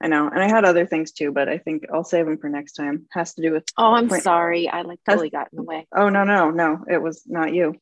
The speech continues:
Speaker 1: <laughs> I, I talked a lot about embodiment and whatnot. <laughs>
Speaker 2: Um,
Speaker 1: Um, but that's it.
Speaker 2: Wow.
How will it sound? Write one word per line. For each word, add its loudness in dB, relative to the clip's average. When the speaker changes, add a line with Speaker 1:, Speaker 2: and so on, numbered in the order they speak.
Speaker 1:
<laughs> -4
I, 2
I 4
talked -4
a -6
lot -6
about -4
embodiment -6
and -12
whatnot. -2
<laughs> 2
Speaker 2:
Um, 2
Speaker 1:
Um, 2
but -8
that's -6
it. -4
Speaker 2:
Wow. -6